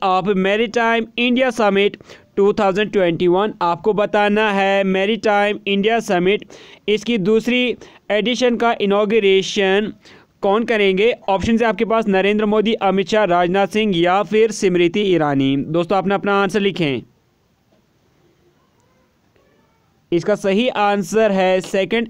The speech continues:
edition of Maritime India Summit will be inaugurated by Prime Minister नरेंद्र मोदी। नेक्स्ट क्वेश्चन है, "Who organized today Jammu and Kashmir Gojri folk music program at जम्मू?" आपको बताना है जम्मू में किसने ऑर्गेनाइज किया दो दिन तक चलने वाला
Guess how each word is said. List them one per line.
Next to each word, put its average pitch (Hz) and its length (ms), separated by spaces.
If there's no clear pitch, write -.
edition 214 640
of 190 200
Maritime 220 680
India 220 360
Summit 190 360
will 175 300
be 190 180
inaugurated 208 520
by 180 340
Prime 175 300
Minister 190 280
नरेंद्र 160 500
मोदी। - 480
नेक्स्ट 196 260
क्वेश्चन 247 300
है, 240 220
"Who 262 120
organized 240 680
today 190 480
Jammu 240 240
and 226 100
Kashmir 240 260
Gojri 220 300
folk 247 240
music 240 380
program 214 480
at 180 320
जम्मू?" 196 360
आपको 190 300
बताना 214 440
है 214 260
जम्मू 214 420
में 196 400
किसने 233 540
ऑर्गेनाइज 220 580
किया 190 300
दो 196 280
दिन 220 200
तक 240 120
चलने 220 420
वाला 170 380